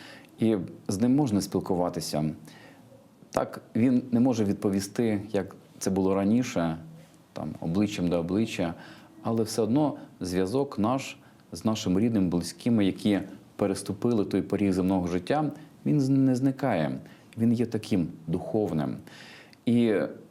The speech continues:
якщо дитина вже може це зрозуміти, просто треба пояснити, що так, ми тут, як бачимо,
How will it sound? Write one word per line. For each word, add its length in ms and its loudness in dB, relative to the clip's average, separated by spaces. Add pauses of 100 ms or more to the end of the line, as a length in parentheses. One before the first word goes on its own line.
(1300)
якщо 220 -4 (360)
дитина 400 0
вже 160 2
може 200 0
це 140 -4
зрозуміти, 720 0 (340)
просто 200 -6
треба 200 2
пояснити, 640 0
що 160 -8
так, 320 -4
ми 120 2
тут, 300 -2 (680)
як 280 -6 (920)
бачимо, 500 0